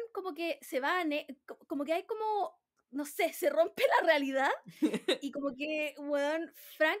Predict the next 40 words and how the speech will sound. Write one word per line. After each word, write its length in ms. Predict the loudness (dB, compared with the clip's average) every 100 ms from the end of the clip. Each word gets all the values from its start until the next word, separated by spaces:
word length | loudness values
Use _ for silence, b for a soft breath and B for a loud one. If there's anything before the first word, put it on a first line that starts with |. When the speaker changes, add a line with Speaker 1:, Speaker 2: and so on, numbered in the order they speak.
| -2
Speaker 1:
empieza 440 | -4 -4 -8 -6
como 400 | -4 -2 -2 -4 -6
a 140 | -6
sentir 480 | -2 -4 -4 -6 -6
un 160 | -4 -4
dolor 360 | -2 -2 -4
de 100 | -2
la 140 | -2 -2
reconcha 560 | -6 -4 -6 -6 -6
de 80 | -8
su 140 | -6 -6
madre 500 | -4 -2 -4 -6 -8 B B B _
en 160 | -8 -6
el 200 | -6 -8
que, 380 | -4 -2 -2 -4
em, 720 | -4 -2 -2 -4 -6 -8 -10 -16 _ _ _ _ _ _
sentía, 640 | -10 -10 -8 -6 -4 -4 -6
el, 240 | -8 -8 -8
la, 200 | -8 -8 -8
la 240 | -6 -4
autora 280 | -4 -4 -2
dice 220 | -2 -4
como 180 | -6 -6
que 260 | -4 -4 -4
le 100 | -8
está, 320 | -12 -12 -14 -14
puta, 200 | -10 -10
no 100 | -10
sé 180 | -12 -12
cómo 180 | -10
se 140 | -8 -8
dice, 220 | -8 -12 -8
cuál 120 | -6
es 60 |
la 80 | -4
palabra, 760 | -4 -2 -2 -2 -2 -2 -4 -8
eh, 440 | -10 -10 -8 -12 -14 b b b
la 80 | -8
traducción 380 | -8 -8 -6 -4
literal, 380 | -2 -2 -2